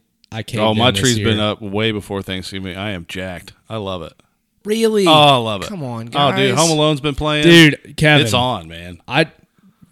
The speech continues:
Speaker 1: yes, I, th-, look, it's a point of emphasis in our house. It's a point of conflict that Brandy and I, you know, will, will never get over.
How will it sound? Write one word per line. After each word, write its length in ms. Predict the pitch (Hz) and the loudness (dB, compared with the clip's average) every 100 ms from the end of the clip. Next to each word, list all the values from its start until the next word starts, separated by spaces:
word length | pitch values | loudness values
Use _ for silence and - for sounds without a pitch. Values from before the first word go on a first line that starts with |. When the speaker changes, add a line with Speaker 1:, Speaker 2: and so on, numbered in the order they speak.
| - | -8
Speaker 1:
yes, 360 | 143 131 101 - | -4 -2 -4 -6
I, 160 | 135 | -8
th-, 240 | - - - | -8 -12 -8
look, 300 | 147 120 98 - | -4 -4 -4 -6
it's 260 | 139 - | -4 -4
a 100 | - | -6
point 440 | - 143 143 139 113 | -6 -2 0 -2 -6
of 160 | 107 | -6
emphasis 500 | 127 120 110 117 104 | -6 -4 -6 -4 -4
in 60 | 110 | -4
our 160 | 107 | -4
house. 460 | 101 113 117 123 - 113 | -4 -2 -2 -2 -6 -10
It's 140 | - | -10
a 40 | |
point 300 | 101 - 127 | -8 -4 -2
of 200 | 107 98 | -4 -6
conflict 760 | - 110 117 117 131 131 - - - _ _ _ _ _ | -10 -8 -8 -4 0 0 -2 -12 -20 _ _ _ _ _
that 520 | 107 107 104 104 104 - | -8 -4 -4 -6 -8 -14
Brandy 380 | 127 117 120 120 | -8 -6 -4 -4
and 80 | 113 | -4
I, 420 | 113 117 117 117 - _ _ _ _ - | -4 -4 -4 -6 -10 _ _ _ _ -10
you 120 | 110 | -6
know, 240 | 110 107 | -4 -4
will, 280 | 107 117 113 | -4 -4 -4
will 140 | 107 | -4
never 320 | 113 104 101 95 | -6 -6 -8 -8
get 180 | 190 | -10
over. 360 | 170 95 69 | -10 -10 -14